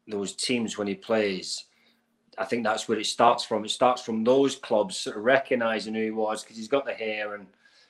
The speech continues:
and he still looks after himself. So I think it starts from there, and then before you know it, other clubs take it on, you know, and it's, it's, um, yeah, it's, it's a nice thing to see. If I was, if it was Roger, it'd be a great thing, because obviously he's,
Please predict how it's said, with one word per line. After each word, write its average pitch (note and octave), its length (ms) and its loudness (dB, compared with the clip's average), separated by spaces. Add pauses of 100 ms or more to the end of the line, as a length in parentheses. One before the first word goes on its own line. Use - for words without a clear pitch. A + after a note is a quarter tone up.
(160)
and G#2+ 100 -6
he G#2+ 60 -2
still B2+ 320 2
looks A#2+ 220 -6
after A#2 360 0
himself. G2+ 540 -4
So G2+ 460 -4 (160)
I A#2 60 -14
think B2+ 220 -6
it A2 60 -8
starts C3 420 4
from A#2+ 220 -4
there, A2 240 2
and G#2 80 -6
then G#2 100 -6
before C3 320 -2
you A#2+ 120 -2
know A2 220 2
it, - 80 -4 (540)
other A2+ 220 -2
clubs A2+ 380 -2
take A#2 300 -4
it A2+ 60 0
on, A2 220 2
you G2+ 60 -8
know, G2+ 140 -4
and F#2+ 140 -8 (100)
it's, G#2+ 340 -12
it's, A2 360 -8
um, G#2+ 440 0 (600)
yeah, A#2+ 200 0
it's, G#2 160 -4
it's A#2 140 -4
a C3+ 80 4
nice D#3 320 8
thing C#3 200 0
to A#2 80 -10
see. C#3 200 -2
If A#2+ 100 -4
I A#2 40 2
was, A#2 180 -4
if B2+ 160 -10
it C3 40 -2
was G2+ 160 -8
Roger, A#2 260 2
it'd G2 60 -10
be G#2+ 60 -4
a G#2 40 -4
great C3+ 280 -2
thing, F#2+ 220 -14
because G2+ 240 -20
obviously G2+ 380 -14
he's, G2 160 -20